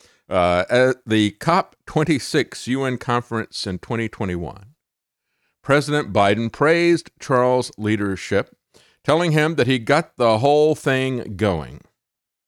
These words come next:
And Charles's son, William, who is next in line,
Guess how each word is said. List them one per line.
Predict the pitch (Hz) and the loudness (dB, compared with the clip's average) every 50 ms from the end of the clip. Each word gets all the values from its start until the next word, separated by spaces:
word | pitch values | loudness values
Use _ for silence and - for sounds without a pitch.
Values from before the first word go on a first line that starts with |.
| _ _ _ _ _ _ _ _ _ _ | _ _ _ _ _ _ _ _ _ _
And | - 95 98 98 95 | -6 -4 -4 -4 -4
Charles's | - - 117 117 117 113 95 101 90 - | -2 0 0 0 0 0 -2 -6 -8 -8
son, | - - - 170 151 139 127 120 120 120 113 - | -8 -6 -4 -2 -2 -2 -2 -2 -4 -6 -6 -6
William, | 107 110 131 156 139 95 78 69 127 151 147 139 _ _ _ _ _ _ _ _ _ _ _ _ _ _ _ | -4 0 0 0 0 -2 -4 -6 -8 -12 -14 -16 _ _ _ _ _ _ _ _ _ _ _ _ _ _ _
who | 98 95 101 98 95 95 | -6 -4 -2 -2 -2 0
is | 92 92 90 87 85 85 | 0 0 -2 -2 -4 -4
next | 95 104 107 - - - - | -4 -4 -6 -6 -10 -10 -8
in | 101 85 82 | -8 -6 -6
line, | 85 87 85 78 69 - - - 160 165 | -6 -6 -6 -8 -8 -12 -14 -16 -16 -18